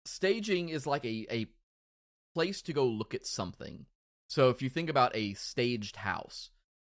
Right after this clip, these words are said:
when you go walk into a staged house, it has fake furniture in it, and it lets you see what that house would look like,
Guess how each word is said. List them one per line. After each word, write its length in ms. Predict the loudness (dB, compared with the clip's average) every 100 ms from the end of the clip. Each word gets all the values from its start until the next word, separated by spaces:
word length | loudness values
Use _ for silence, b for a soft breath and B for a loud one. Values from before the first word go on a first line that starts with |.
| _ -4
when 140 | -2
you 100 | 2
go 100 | 2
walk 280 | 6 4 4
into 180 | 0 0
a 60 |
staged 480 | 0 2 2 0 -4
house, 340 | 0 0 0
it 80 | -4
has 220 | -6 -6 -4
fake 240 | -6 -4
furniture 560 | -6 -4 -4 -8 -10 -10
in 120 | -10
it, 100 | -12
and 100 | -10
it 100 | -6
lets 220 | -6 -4
you 100 | -6 -8
see 300 | -6 -4 -2
what 180 | -2
that 180 | -2 -4
house 300 | -4 -4 -4
would 160 | -8 0
look 240 | 0 0
like, 380 | -2 -4 -4 -10